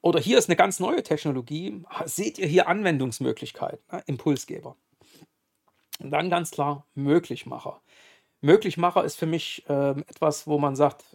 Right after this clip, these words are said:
äh, hier ist die Idee, wie können wir das so umsetzen, dass, wenn man so will, ne, unser,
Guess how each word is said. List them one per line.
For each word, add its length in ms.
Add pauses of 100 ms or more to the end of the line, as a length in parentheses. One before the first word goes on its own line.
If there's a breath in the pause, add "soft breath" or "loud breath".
(120)
äh, 340 (760)
hier 200
ist 220
die 140
Idee, 460 (320)
wie 240
können 380
wir 160
das 360
so 420
umsetzen, 840 (540)
dass, 360
wenn 240
man 120
so 120
will, 360
ne, 340 (140)
unser, 720